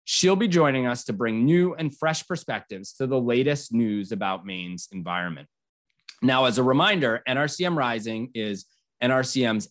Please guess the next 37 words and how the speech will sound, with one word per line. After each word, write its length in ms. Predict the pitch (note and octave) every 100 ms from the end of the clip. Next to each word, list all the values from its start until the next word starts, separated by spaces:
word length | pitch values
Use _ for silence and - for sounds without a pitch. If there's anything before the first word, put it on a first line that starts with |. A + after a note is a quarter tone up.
| -
effort 420 | C3 - C#3 -
to 160 | C#3
engage 580 | A#2+ G#2 G2+ A#2 C3 A#2+
young 340 | A2+ A#2+ C#3 C3+
Mi-, 560 | A#2 A2+ A#2 A2+ A2
Mainers 300 | G2+ G#2+ C3 -
in 120 | A#2
environmental 520 | G2+ G#2 G#2 G#2+ A2
advocacy, 560 | G2+ F2+ F2+ - G#2+ A#2 _ _ -
and 140 | A#2+
the 180 | B2 B2
N 120 | C#3+
R 140 | E3 E3+
C 180 | D#3 D3+
M 240 | B2+ B2
Rising 600 | A#2+ B2+ A#2 A#2 G#2 G2
leadership 560 | B2+ G#3 G3+ C#3+ - G2 -
team, 320 | G2+ F#2 A2+
of 120 | G#2
which 320 | A2 A2 -
Kate 260 | - C3+ C3+
is 160 | C#3 D3
a 40 |
member, 300 | B2 G#2 G2+
helps 240 | F#2 G#2+ -
to 100 | G#2+
lead 220 | G#2 G2
those 220 | G2 F#2
efforts, 400 | F#2 F2 D#2+ - _ _ _
really 420 | D#3 G3 E3+ C3+ - _ -
getting 260 | F3+ F3+
involved 420 | E3 C#3 C#3 C3 A#2+
in 80 |
our 100 | G#2+ G#2
advocacy, 680 | D3+ D#3 D3+ D3 C#3+ D#3+ C#3
testifying 680 | C#3 E3+ D#3+ - C3 A#2
on 100 | G2+